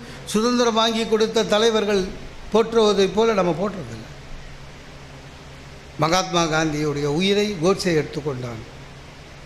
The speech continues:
காந்தியுடைய படத்தை ரிசர்வ் பேங்க் எடுத்துக்கொண்டது. காந்தியுடைய பெயரை நேரு குடும்பம் எடுத்துக்கொண்டது. காந்தியுடைய எழுத்தை பதிப்பகம் எடுத்துக்கொண்டது.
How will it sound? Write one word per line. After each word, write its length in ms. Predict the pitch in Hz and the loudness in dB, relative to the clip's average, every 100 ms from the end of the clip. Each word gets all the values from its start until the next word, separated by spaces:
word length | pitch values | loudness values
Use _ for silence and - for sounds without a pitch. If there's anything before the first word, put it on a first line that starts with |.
| - - - - 151 | -18 -18 -16 -2 2
காந்தியுடைய 680 | 185 214 202 190 175 170 | 4 2 2 4 4 2
படத்தை 600 | 165 180 196 190 208 233 226 - - - - - - - - - - - | 2 2 2 0 -2 -2 -4 -12 -18 -18 -18 -16 -16 -12 -12 -12 -10 -2
ரிசர்வ் 300 | 165 214 190 | 2 2 2
பேங்க் 200 | 175 151 | 0 0
எடுத்துக்கொண்டது. 680 | 147 - 143 139 127 120 123 - - - - - - - - - | -2 -4 -8 -6 -8 -10 -12 -16 -18 -18 -18 -16 -18 -18 -12 0
காந்தியுடைய 680 | 175 233 233 220 202 185 175 | 2 2 2 2 4 4 2
பெயரை 640 | 170 190 220 214 220 226 - - - - | 4 4 4 4 2 -2 -8 -14 -16 -4
நேரு 280 | 160 214 214 | 2 4 4
குடும்பம் 360 | 180 165 160 151 | 0 2 2 2
எடுத்துக்கொண்டது. 640 | 147 143 143 139 127 123 123 - - - - - - - - - - - - | 0 -4 -4 -4 -4 -6 -10 -14 -18 -18 -18 -18 -16 -16 -18 -18 -16 -14 0
காந்தியுடைய 800 | 165 226 254 226 208 196 190 180 | 2 2 2 2 2 4 4 4
எழுத்தை 520 | 202 226 214 214 220 214 - - - - | 4 2 2 0 0 -4 -12 -16 -10 -2
பதிப்பகம் 500 | 196 233 214 196 180 | 0 2 2 2 2
எடுத்துக்கொண்டது. 680 | 156 147 147 151 139 127 | 2 -2 -2 -2 -2 -6